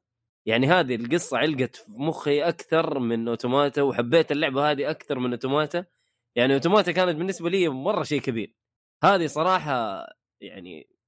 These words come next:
صغرت من أوتوماتا مرة كثير، مع إني حبيت الاثنين يعني. ف ممتازة، ممتازة جدًا. وحتى ال-، ال-، التكرار، يعني اللي يقول لك هذه تختيمات، أنا ما أشوف إنها تختيمات. هي،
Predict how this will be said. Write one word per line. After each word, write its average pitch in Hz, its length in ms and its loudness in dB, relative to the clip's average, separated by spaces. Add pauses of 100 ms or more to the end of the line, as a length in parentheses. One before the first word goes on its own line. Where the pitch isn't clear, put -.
(360)
صغرت 135 500 0
من 165 100 4
أوتوماتا 160 520 2
مرة 135 280 0
كثير، 117 400 -6
مع 101 140 -6
إني 135 180 0
حبيت 151 360 2
الاثنين 123 400 -2
يعني. 90 200 -14 (960)
ف 127 40 0 (1300)
ممتازة، 143 520 2
ممتازة 123 500 -4
جدًا. 131 460 -4
وحتى 165 480 -2
ال-، 117 240 -2
ال-، 110 300 -4
التكرار، 147 800 -2 (340)
يعني 120 380 -2
اللي 151 180 0
يقول 170 180 2
لك 165 140 0
هذه 175 120 2
تختيمات، 170 560 -2
أنا 214 120 0
ما 208 80 4
أشوف 165 220 -2
إنها 127 180 0
تختيمات. 135 520 -4
هي، 170 260 2